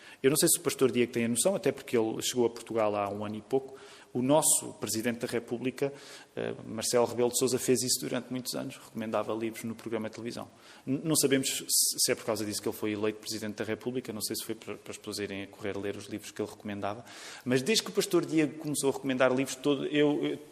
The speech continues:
eu, o pastor Filipe, todos nós estamos agora em qualquer reunião a recomendar livros. E eu quero recomendar um livro sobre este assunto da idolatria, porque não estou a entrar em detalhe nele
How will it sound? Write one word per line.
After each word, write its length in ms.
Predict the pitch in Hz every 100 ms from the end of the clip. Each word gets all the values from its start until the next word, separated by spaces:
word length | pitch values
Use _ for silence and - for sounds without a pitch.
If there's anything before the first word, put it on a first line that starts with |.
| 170
eu, 300 | 156 156 160
o 40 |
pastor 300 | 160 139 -
Filipe, 380 | 139 123 147 151
todos 240 | 147 123 254
nós 180 | 139
estamos 260 | - 131 123
agora 240 | 127 120
em 40 | 120
qualquer 320 | 120 - 120
reunião 260 | 117 113 113
a 60 |
recomendar 420 | - 113 107 107
livros. 240 | 98 95 - - -
E 20 |
eu 80 | 175
quero 200 | 214 202
recomendar 380 | - 190 180 170
um 120 | 165
livro 200 | 160 156
sobre 200 | 160 143
este 160 | 139 139
assunto 220 | 147 131
da 40 |
idolatria, 520 | 127 120 123 127 131 135
porque 240 | - 135
não 80 | 131
estou 220 | - 123
a 40 |
entrar 320 | 120 113 110 110
em 140 | 110
detalhe 420 | 107 - 104 107
nele 320 | 110 104 101